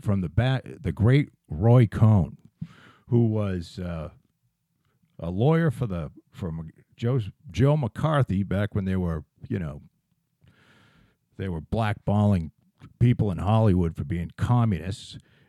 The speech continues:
And Roy Cohn, you look up Roy Cohn and look at some footage of Roy Cohn, and that's a scary fucking individual. I mean, this guy would literally scare a buzzard off a shit wagon. So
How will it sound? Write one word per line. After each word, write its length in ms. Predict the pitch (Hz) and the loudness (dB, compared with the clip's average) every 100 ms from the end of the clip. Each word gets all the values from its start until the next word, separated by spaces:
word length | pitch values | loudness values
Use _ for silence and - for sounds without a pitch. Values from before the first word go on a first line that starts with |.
| _ | _
And 420 | - 80 80 82 - | -14 -14 -14 -16 -16
Roy 280 | - 107 160 | -10 -8 -6
Cohn, 460 | 147 131 117 98 104 | -6 -6 -4 -4 -4
you 120 | 139 | -2
look 200 | 196 175 | -2 -2
up 200 | 180 - | -4 -4
Roy 240 | 143 139 123 | 0 0 0
Cohn 540 | - 113 95 82 85 - | 0 0 0 -2 -6 -12
and 180 | 82 87 | -10 -4
look 160 | 117 | -4
at 80 | - | -4
some 180 | 90 82 | -4 -4
footage 380 | - 123 117 90 | 0 0 2 -2
of 80 | |
Roy 240 | 82 82 78 | -8 -8 -10
Cohn, 360 | - 80 80 | -14 -16 -16
and 160 | 80 78 | -16 -16
that's 240 | 98 113 - | -14 -14 -10
a 60 | |
scary 760 | - - - - 131 131 131 120 | -8 -8 -8 -2 2 4 6 4
fucking 460 | 104 117 113 117 | 2 0 0 0
individual. 680 | 107 101 98 98 85 71 - _ _ _ _ _ | 0 0 0 0 -2 -4 -8 _ _ _ _ _
I 160 | 95 92 | -14 -12
mean, 260 | 92 87 | -10 -8
this 160 | 104 123 | -6 -6
guy 280 | - 113 98 | -4 -2 0
would 180 | 82 82 | -2 -2
literally 680 | 101 120 117 90 76 67 _ | 2 2 2 0 -4 -12 _
scare 400 | - - 110 98 | -14 -6 -2 0
a 80 | 92 | 0
buzzard 400 | 76 92 82 82 | 0 0 -2 -6
off 160 | 78 | -8
a 60 | - | -10
shit 260 | - 90 55 | -8 -8 -8
wagon. 420 | - - - - _ _ _ _ _ _ _ _ _ _ | -12 -18 -20 -20 _ _ _ _ _ _ _ _ _ _
So 380 | - 156 135 117 | -14 -8 -8 -10